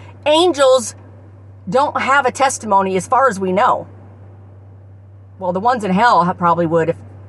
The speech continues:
they could get saved. But you know what I'm saying? So they don't, they get to watch us,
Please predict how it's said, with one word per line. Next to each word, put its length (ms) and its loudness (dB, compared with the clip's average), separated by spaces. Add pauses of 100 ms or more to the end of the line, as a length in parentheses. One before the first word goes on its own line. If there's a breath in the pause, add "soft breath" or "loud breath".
(260)
they 100 -4
could 140 -14
get 160 -12
saved. 320 -8 (280 loud breath)
But 160 0
you 120 0
know 60 2
what 100 2
I'm 100 0
saying? 380 0 (300 loud breath)
So 420 2 (1600 loud breath)
they 160 -2
don't, 160 0 (140)
they 480 2
get 200 -4
to 100 0
watch 500 2
us, 500 2